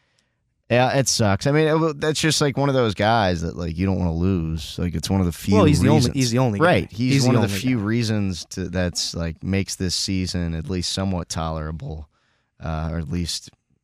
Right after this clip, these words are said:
Speaker 1: you know, he's a, a reason to watch, I guess, if there is a reason to watch. Um, he goes down, so he's out four to six weeks.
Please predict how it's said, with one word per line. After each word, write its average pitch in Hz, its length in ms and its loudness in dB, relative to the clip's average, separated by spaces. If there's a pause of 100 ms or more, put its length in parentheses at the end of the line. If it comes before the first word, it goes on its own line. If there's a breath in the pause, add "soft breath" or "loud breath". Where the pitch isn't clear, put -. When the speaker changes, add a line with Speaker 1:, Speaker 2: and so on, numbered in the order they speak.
Speaker 1:
you 55 60 -20
know, 67 180 -20
he's 90 600 -6 (1300)
a, 82 60 -10
a 85 40 -10 (220)
reason 95 420 0
to 87 80 0
watch, 87 460 -4
I 85 60 -10
guess, 87 320 -8
if - 100 -16
there 82 160 -8
is 101 140 -6
a 82 80 -8
reason 82 340 -6
to 80 80 -8
watch. 80 480 -8 (640)
Um, 87 220 -6
he 113 120 -2
goes 98 280 0
down, 87 260 -2
so - 100 -6
he's 117 220 2
out 98 160 2
four 85 240 -8
to 82 60 -6
six - 340 -14
weeks. - 440 -20